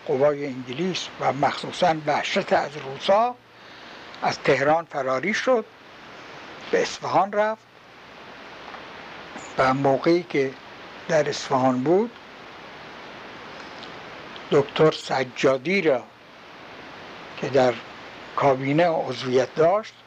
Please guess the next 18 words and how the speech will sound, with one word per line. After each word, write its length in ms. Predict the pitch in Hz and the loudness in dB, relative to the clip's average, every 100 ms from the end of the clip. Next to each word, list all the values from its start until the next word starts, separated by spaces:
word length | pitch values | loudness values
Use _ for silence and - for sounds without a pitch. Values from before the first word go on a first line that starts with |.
| - - - - - - - - - | -20 -20 -20 -20 -18 -18 -18 -10 0
مأمور 460 | 139 131 165 214 | 2 4 4 4
کردند 580 | - 214 180 180 175 180 - - - - - - | 2 2 2 0 -2 -6 -20 -20 -20 -20 -12 -8
و 80 | |
پیش 320 | - 175 139 180 | -6 -2 0 2
او 180 | 202 | 2
فرستادند 800 | 233 220 202 - 196 180 190 190 - - - - - - | 2 2 2 2 2 2 -2 -6 -14 -20 -20 -20 -14 -2
که 120 | 147 | 0
از 200 | 143 131 - - | 0 -4 -10 0
او 320 | 220 226 240 - - - - - - - - - | 4 4 2 -6 -18 -20 -18 -18 -16 -16 -12 2
ورقه 680 | 147 135 127 175 196 214 220 - - - - - | 4 4 2 2 2 0 -4 -10 -20 -20 -18 -6
هم 220 | 156 170 147 | -2 0 2
راجع 360 | 143 127 139 | 2 2 0
به 300 | 143 143 139 - - - - - - - - - - - 113 | 0 -2 -4 -8 -16 -16 -16 -16 -16 -16 -16 -16 -18 -14 -10
استعفا 840 | - - 147 - 160 208 226 233 - - - - - 135 | -2 4 4 6 4 4 2 -4 -12 -20 -20 -20 -10 -2
و 80 | 139 | 0
هم 420 | 123 196 233 254 - - - - - - - - - - | 4 4 2 0 -6 -20 -20 -18 -18 -18 -18 -16 -8 2
راجع 460 | 160 139 123 180 | 4 4 6 4
به 240 | 175 147 | 4 -2